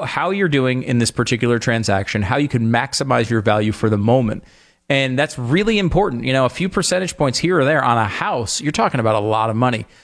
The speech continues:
Plus, you might be dumping money into repairs you don't even need. You need a real estate agent that knows how to take care of the entire process, beginning to end, and understands what you want out of it. That's really important.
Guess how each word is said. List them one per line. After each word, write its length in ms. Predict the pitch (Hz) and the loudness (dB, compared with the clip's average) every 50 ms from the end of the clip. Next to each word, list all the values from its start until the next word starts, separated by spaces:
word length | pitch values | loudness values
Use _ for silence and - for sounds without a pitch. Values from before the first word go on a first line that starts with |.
| _ _ _ | _ _ _
Plus, 240 | - 156 156 - - | -2 0 0 0 -2
you 60 | 139 | -2
might 140 | 139 123 - | -2 0 0
be 80 | 117 | 0
dumping 320 | - 123 120 110 120 113 113 | 0 0 0 0 0 0 0
money 240 | 113 110 110 120 | 0 0 0 0
into 180 | 120 104 - - | -2 -2 -2 0
repairs 440 | 110 113 104 - - 123 135 135 117 | 0 0 0 2 0 0 0 0 0
you 60 | 123 120 | 0 0
don't 160 | 131 123 123 | 0 0 0
even 320 | 120 113 120 117 110 104 107 | 0 0 0 0 0 0 2
need. 240 | 127 135 117 110 104 | 2 2 2 2 0
You 80 | 110 | 0
need 160 | 113 127 147 | 2 2 4
a 60 | 156 139 | 4 4
real 180 | 120 123 127 | 2 2 2
estate 240 | 123 113 - 120 110 | 2 2 2 0 0
agent 260 | 110 104 104 107 - - - - - _ _ | 0 0 0 -2 -4 -8 -14 -20 -20 _ _
that 140 | - 117 113 | 0 2 2
knows 340 | 113 113 113 117 117 113 - | 4 4 6 6 4 4 2
how 220 | - - 113 110 | -2 -4 -4 -4
to 80 | 110 104 | -4 -6
take 360 | - - 120 117 - - - | -4 -2 -2 -2 -2 -6 -8
care 400 | - - 117 110 104 104 101 - - - - - _ - | -4 -2 0 2 2 0 0 -4 -8 -16 -20 -12 _ -2
of 180 | 117 110 101 | -2 -2 0
the 60 | 110 | 0
entire 560 | 107 104 98 95 - - - - 147 147 156 151 | -2 -2 -2 -4 -6 -6 -6 -4 -2 -2 -2 -2
process, 440 | - - 113 107 107 - 113 104 | -2 -2 -2 -2 -2 -2 -4 -4
beginning 440 | - - 117 104 107 120 127 135 135 | -4 -4 -4 -2 0 0 0 0 -2
to 120 | - - - | -4 -2 0
end, 240 | 127 113 113 113 | 0 0 0 0
and 120 | 117 117 127 | -2 -4 -4
understands 420 | - 165 190 180 - 202 175 127 | -2 -2 -2 0 0 0 -2 0
what 140 | 131 117 - | -2 -2 -2
you 200 | 123 117 127 151 | 0 2 2 2
want 280 | 143 127 123 120 113 113 | 4 4 2 2 2 2
out 160 | 113 110 107 | 0 0 0
of 80 | 98 98 | -2 -4
it. 140 | 110 - - | -6 -8 -8
That's 220 | - 127 - - | -8 -6 -4 0
really 180 | 139 135 123 113 | 2 2 2 2
important. 400 | 107 98 - 110 104 101 101 95 | 2 2 0 0 0 -2 -6 -10